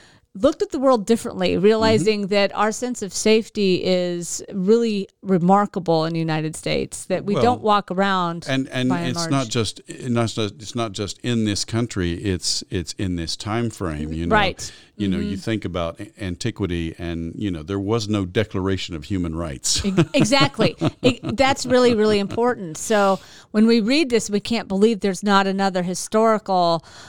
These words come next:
Speaker 1: marker of it. Eh, I'm not surprised,
Speaker 2: Yeah,
Speaker 1: actually.
Speaker 2: right,
Speaker 1: You know,
Speaker 2: right,
Speaker 1: this happened
Speaker 2: right.
Speaker 1: a lot. <laughs>
Speaker 2: So th-, I, th-, I think this whole question is illustrated by the formula quotation that Matthew inserts here in verses seventeen and eighteen.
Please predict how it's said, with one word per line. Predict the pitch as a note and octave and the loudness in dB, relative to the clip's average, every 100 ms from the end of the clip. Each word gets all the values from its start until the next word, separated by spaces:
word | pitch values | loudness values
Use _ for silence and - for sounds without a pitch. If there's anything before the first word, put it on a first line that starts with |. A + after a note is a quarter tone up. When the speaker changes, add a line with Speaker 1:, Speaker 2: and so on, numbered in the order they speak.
| - F#3+ | -6 2
Speaker 1:
marker | G3 C4 D4 G3 E3+ | 4 4 2 0 0
of | E3 | 0
it. | F3 - _ _ _ | -2 -4 _ _ _
Eh, | C3+ C#4+ D#4+ D#4+ C#4+ G3+ - _ _ _ _ _ _ _ _ _ - | -4 0 4 6 4 2 -4 _ _ _ _ _ _ _ _ _ -4
I'm | G3 | 0
not | A3+ G#3+ - D3 | 2 0 -2 -14
surprised, | - F3+ G3+ A#3 G#3 D3+ D#3 | -8 -4 2 4 4 2 0
Speaker 2:
Yeah, | E3 | -2
Speaker 1:
actually. | E3+ D#3 E3+ D#3+ E3 | -2 -4 -6 -6 -4
Speaker 2:
right, | D#3+ F#3+ | -4 -4
Speaker 1:
You | G3 | -2
know, | G3 G#3 | 0 -2
Speaker 2:
right, | G#3+ - | -2 -2
Speaker 1:
this | A3 | -2
happened | A#3+ A#3+ - G3+ | 0 -2 -2 -4
Speaker 2:
right. | |
Speaker 1:
a | A3 | 2
lot. | B3+ F#3+ D3+ - | 4 4 4 2
<laughs> | A#3+ - - A4 - G4+ D#4 - A3 | 2 4 4 2 2 4 4 2 0
Speaker 2:
So | F3 | 2
th-, | E3 - | 2 2
I, | F3 | 2
th-, | D3 G3+ G3 | 4 4 4
I | F#3+ | 4
think | B3+ - | 2 2
this | F#3 | 2
whole | F3+ E3+ | 4 2
question | D3 - D#3 - - A2 G2+ | 2 2 4 2 0 0 0
is | A2+ G2+ C3 | -2 -2 2
illustrated | C#3+ D#3+ - G2+ F2 E2+ | 4 4 2 -2 -2 -4
by | D#2+ F#2 F#2+ F#2+ F#2+ | -2 0 0 0 -2
the | F#2 F2 | -4 -4
formula | A2+ A2+ A#2 F#2+ | -2 0 2 0
quotation | F2 G2 F2+ - F2 - F2 | -2 -4 -4 -4 -6 -6 -6
that | F2 | -6
Matthew | F2 G2+ G2 F2+ | -4 -4 -4 -6
inserts | F2 E2+ C#3+ E3+ - | -6 -4 -2 -2 -6
here | E2+ D2+ F2 - | -8 -8 -10 -10
in | F2 E2 | -10 -8
verses | E2 D#2 E2+ | -10 -10 -10
seventeen | - E2 D#2 E2 D#2+ | -8 -8 -10 -8 -6
and | G#2 | -4
eighteen. | A#2+ - D2+ E2+ | -4 -6 -10 -12